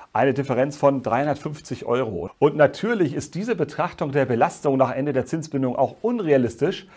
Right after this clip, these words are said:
denn die Miete steigt ja in den nächsten zehn Jahren zumindest nominal. Nur zur Ergänzung und damit zur Beruhigung, falls du nun wirklich beunruhigt bist,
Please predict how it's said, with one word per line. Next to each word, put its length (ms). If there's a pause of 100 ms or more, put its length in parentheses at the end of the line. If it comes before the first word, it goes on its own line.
(280)
denn 120
die 80
Miete 220
steigt 460
ja 200
in 120
den 140
nächsten 320
zehn 240
Jahren 280
zumindest 440
nominal. 520 (580)
Nur 160
zur 140
Ergänzung 520
und 100
damit 220
zur 100
Beruhigung, 520
falls 360
du 80
nun 160
wirklich 300
beunruhigt 560
bist, 340